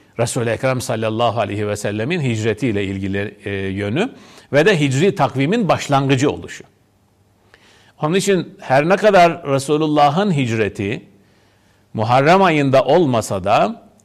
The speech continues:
öyle tespit buyurulduğu için, öyle tespit edildiği için Muharrem denildi mi hicri yılbaşı,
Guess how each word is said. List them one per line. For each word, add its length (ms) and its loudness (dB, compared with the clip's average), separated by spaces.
öyle 320 2
tespit 480 2
buyurulduğu 480 2
için, 500 -6
öyle 260 0
tespit 440 2
edildiği 500 2
için 240 -4
Muharrem 600 2
denildi 420 4
mi 240 0
hicri 260 2
yılbaşı, 640 0